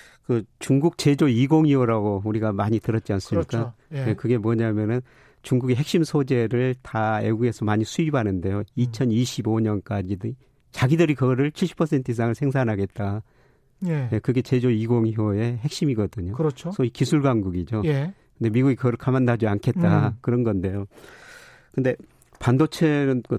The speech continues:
Speaker 1: 투자 규모가 크고 기술상 중국이 따라오기는 시간이 걸릴 것 같습니다.
Speaker 2: 음.
Speaker 1: 근데 최근에 보니까 중국 정부 차원에서 정말 엄청난 돈을 반도체에 투자하고 있거든요.
Speaker 2: 예.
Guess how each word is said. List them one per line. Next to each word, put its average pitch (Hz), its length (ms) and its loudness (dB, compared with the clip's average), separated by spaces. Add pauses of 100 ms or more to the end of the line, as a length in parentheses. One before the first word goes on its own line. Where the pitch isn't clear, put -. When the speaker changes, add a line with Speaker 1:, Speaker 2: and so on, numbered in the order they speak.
Speaker 1:
투자 - 280 -2
규모가 120 360 0
크고 123 280 -4
기술상 117 600 -2
중국이 131 340 0
따라오기는 139 580 0
시간이 131 340 -2
걸릴 110 260 -2
것 127 180 -4
같습니다. 101 480 -6
Speaker 2:
음. - 480 -18
Speaker 1:
근데 120 100 -2
최근에 175 300 2
보니까 127 360 0
중국 - 380 -4
정부 123 280 -2
차원에서 120 640 -4 (600)
정말 156 600 -2
엄청난 147 680 0
돈을 117 240 0
반도체에 117 500 -2
투자하고 113 480 -4
있거든요. 90 600 -10
Speaker 2:
예. 123 320 -6